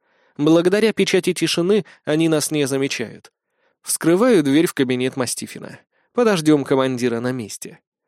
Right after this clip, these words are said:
Отыскиваю плед и усаживаю Светочку на кресло. Печать тепла не дала ей замёрзнуть, но всё равно девушка продрогла. Укрываю её пледом и ласково целую в лоб. «Отдыхай. Здесь тебе ничего не угрожает».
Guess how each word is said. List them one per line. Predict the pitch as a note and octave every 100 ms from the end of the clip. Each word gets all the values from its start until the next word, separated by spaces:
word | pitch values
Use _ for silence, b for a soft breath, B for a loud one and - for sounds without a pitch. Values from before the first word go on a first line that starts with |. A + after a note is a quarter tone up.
| _ _
Отыскиваю | C3 C#3+ C3 - B2 B2+ B2+
плед | D3+ D#3
и | B2+
усаживаю | A#2+ C3+ B2 B2+ B2+
Светочку | - C3 B2+ A#2+ C3
на | B2+
кресло. | - A#2+ - - - _ _ _ _ _
Печать | B2+ A3 A3+
тепла | - E3 G#3+ A3
не | F3
дала | D#3+ F3 F3
ей | D3+ E3
замёрзнуть, | D3+ D3+ A#3 G#3 G#3 G3+ b b -
но | A3+
всё | - G#3
равно | F#3+ F3+ D3
девушка | C3+ C#3+ - C#3
продрогла. | D3 D3+ D#3 A#2 G#2+ - - _ _ _
Укрываю | - C#3 D3+ C3+ C3 B2+
её | A#2+ B2 B2+
пледом | C3+ D3 C#3 B2
и |
ласково | A#2+ B2 - B2+ A#2+
целую | - A#2+ A#2+ B2+
в | C3
лоб. | - - _ _ _ _ _ _ -
«Отдыхай. | C#3+ C3+ - A2+ G#2+ _ _ _ _
Здесь | A#2 G#2+ B2+ D3+
тебе | - C3+ B2
ничего | B2 - B2+ B2
не | C#3
угрожает». | C#3+ C#3+ C#3+ B2 G#2 - -